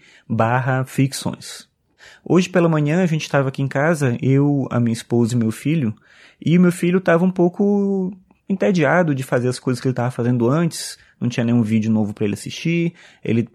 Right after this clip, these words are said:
folheou os livros que ele tem, mas ele já tinha lido, não tinha nada novo pra ler, e aí ele ficou no quarto dele, correndo pra um lado, correndo pro outro, subindo na cama, pulando, enfim, fazendo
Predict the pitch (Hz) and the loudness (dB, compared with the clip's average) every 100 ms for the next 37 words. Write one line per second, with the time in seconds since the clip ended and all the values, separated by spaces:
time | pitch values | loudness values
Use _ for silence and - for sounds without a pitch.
0 | - - - 117 113 117 110 113 113 110 | -18 -14 -2 2 4 2 2 0 0 -2
1 | - 113 110 139 147 123 117 113 107 - | -4 -4 -2 -2 -2 -2 -2 -4 -6 -6
2 | 107 120 165 156 127 123 131 113 113 113 | -2 0 0 0 -2 -4 -4 -4 -2 0
3 | 110 113 - 123 120 151 - - _ - | 0 -2 0 2 2 -2 -6 -20 _ -2
4 | 185 196 214 220 214 208 202 185 185 143 | 0 0 -2 0 4 4 2 -2 0 2
5 | 160 185 170 139 135 135 143 131 117 131 | 4 2 2 0 0 0 0 -2 -2 -2
6 | 143 - 123 127 113 - 123 143 - 117 | -2 -2 -2 -2 -4 -2 -2 -2 -4 -4
7 | 104 127 113 107 - - _ 113 110 - | 0 0 0 -4 -14 -20 _ -6 -6 -2
8 | 139 156 139 120 113 107 135 151 127 120 | 0 2 0 -2 0 0 2 0 0 -2
9 | 110 _ - _ - 240 190 127 147 131 | -4 _ -20 _ -14 -4 -2 0 -2 0
10 | 139 147 143 123 | 0 0 -2 -2